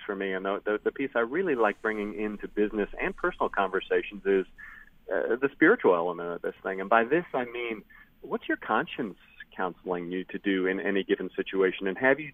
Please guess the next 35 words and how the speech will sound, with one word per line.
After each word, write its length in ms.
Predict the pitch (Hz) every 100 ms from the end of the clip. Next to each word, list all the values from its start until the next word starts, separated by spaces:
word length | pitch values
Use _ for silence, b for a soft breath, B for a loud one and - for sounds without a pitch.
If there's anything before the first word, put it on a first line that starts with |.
| -
taken 340 | 143 151 127
the 80 | 95
time 380 | - 98 95 95
to 80 | -
cultivate 560 | - 107 101 101 101
a 100 | 92
meaningful, 800 | 98 104 127 143 123 - 101 95
intimate 320 | 113 - 104
relationship 760 | 87 90 107 104 - 101 - 92
with 200 | 95 92
it 100 | 90 -
so 100 | 101
that 160 | 98
it 80 | 87 -
steers 260 | - 101 90
you 120 | 90
rightly? 480 | 90 98 101 87 82 - b b _ _ _
And 80 | 120
some 100 | 151
of 100 | 156
the 40 | -
things 220 | 143 117
we 120 | 113
do 200 | 120 123
in 100 | 117
these 140 | 110 101
conferences 500 | 113 113 117 - 98
is 160 | 92 87
we, 220 | 107 104 - -
we 140 | 110
examine 480 | 98 92 104 143 117
situations 580 | 98 - 98 98 98 92
where 340 | 95 95 90 - B B _
individuals, 640 | 120 101 98 113 117 120 113 -
businesses, 640 | 113 117 117 - 123 117